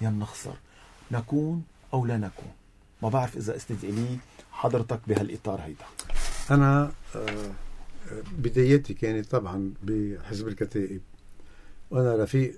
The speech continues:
Speaker 2: آه، بشير جميل، وأنا كنت معه بمسؤولية،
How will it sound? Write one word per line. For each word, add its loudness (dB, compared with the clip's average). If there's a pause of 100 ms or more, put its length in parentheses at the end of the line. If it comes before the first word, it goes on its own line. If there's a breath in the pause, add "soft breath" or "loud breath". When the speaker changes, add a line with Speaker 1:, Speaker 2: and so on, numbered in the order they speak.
(160)
Speaker 2:
آه، -4 (400)
بشير -2
جميل، 0 (880 soft breath)
وأنا 2
كنت -2
معه 0 (380)
بمسؤولية، -2